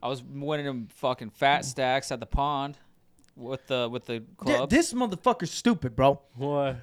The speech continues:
Speaker 2: I, I'll air this one out. I was trying to rig it.
Speaker 1: Yeah,
Speaker 2: I was trying
Speaker 1: I
Speaker 2: to
Speaker 1: wasn't
Speaker 2: rig
Speaker 1: about
Speaker 2: it.
Speaker 1: that. I, I wasn't about
Speaker 2: I was
Speaker 1: that. I
Speaker 2: trying
Speaker 1: was
Speaker 2: to
Speaker 1: trying
Speaker 2: get
Speaker 1: to
Speaker 2: some
Speaker 1: have
Speaker 2: money.
Speaker 1: fun.
Speaker 2: I was just trying to get some money. I got one over to, I went over to Cody Ray and I was like, "Water."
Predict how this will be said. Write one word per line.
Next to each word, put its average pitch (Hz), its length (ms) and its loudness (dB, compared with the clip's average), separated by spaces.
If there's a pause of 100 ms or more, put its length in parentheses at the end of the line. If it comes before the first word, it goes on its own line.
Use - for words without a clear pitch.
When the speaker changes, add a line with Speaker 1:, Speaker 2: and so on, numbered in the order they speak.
(140)
Speaker 2:
I, 190 280 4
I'll - 180 6
air 151 200 8
this 170 220 4
one 127 200 -2
out. 160 180 0 (240)
I 269 100 10
was 269 120 8
trying 220 220 8
to 254 60 4
rig 185 200 4
it. - 120 -12 (800)
Speaker 1:
Yeah, 269 180 6
Speaker 2:
I 320 60 12
was 262 120 8
trying 240 160 10
Speaker 1:
I - 20 8
Speaker 2:
to 247 60 10
Speaker 1:
wasn't - 140 10 (100)
Speaker 2:
rig 170 60 8
Speaker 1:
about 160 300 8
Speaker 2:
it. 190 60 2
Speaker 1:
that. - 40 -14
I, 180 60 0
I 254 40 6
wasn't 220 260 4
about 220 140 8
Speaker 2:
I 427 40 10
was 359 120 10
Speaker 1:
that. - 20 10
I 247 40 10
Speaker 2:
trying 262 100 10
Speaker 1:
was 233 60 8
Speaker 2:
to - 40 2
Speaker 1:
trying 214 100 8
Speaker 2:
get 202 40 4
Speaker 1:
to 214 120 10
Speaker 2:
some 339 80 0
Speaker 1:
have 403 120 10
Speaker 2:
money. 247 60 8 (220)
Speaker 1:
fun. - 260 2
Speaker 2:
I 415 40 10
was 370 100 6
just 220 120 -2
trying 262 140 6
to 240 60 2
get 269 160 4
some 285 140 2
money. 320 260 6 (200)
I 202 80 8
got 233 200 10
one 254 140 10
over 247 300 10
to, 240 60 -4
I 233 40 12
went 247 200 8
over 240 80 6
to 226 60 0
Cody 233 160 10
Ray 220 200 10
and 190 80 6
I 180 80 6
was 175 120 4
like, 151 240 6 (400)
"Water." 104 440 -10